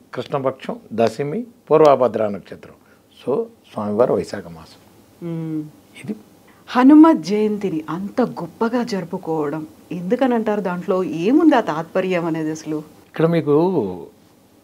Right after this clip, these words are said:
Speaker 1: హనుమంతుడిది విశేషం చెప్పాలంటే చాలా ఉంది, కానీ నేను కొ-, క్లుప్తంగా చెప్తా. మంత్ర ప్రభావం ఉంటుంది.
Speaker 2: మ్మ్.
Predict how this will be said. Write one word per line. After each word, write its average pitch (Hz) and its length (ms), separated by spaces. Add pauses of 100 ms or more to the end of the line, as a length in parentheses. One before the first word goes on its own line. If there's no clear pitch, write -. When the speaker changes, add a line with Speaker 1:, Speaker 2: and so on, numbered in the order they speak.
(520)
Speaker 1:
హనుమంతుడిది 147 1000 (360)
విశేషం 143 400
చెప్పాలంటే 120 600 (140)
చాలా 113 220
ఉంది, 107 180
కానీ 104 240
నేను 139 200
కొ-, 110 340 (300)
క్లుప్తంగా 117 340
చెప్తా. 101 380 (1400)
మంత్ర 135 320
ప్రభావం 131 460
ఉంటుంది. 82 280 (600)
Speaker 2:
మ్మ్. 180 360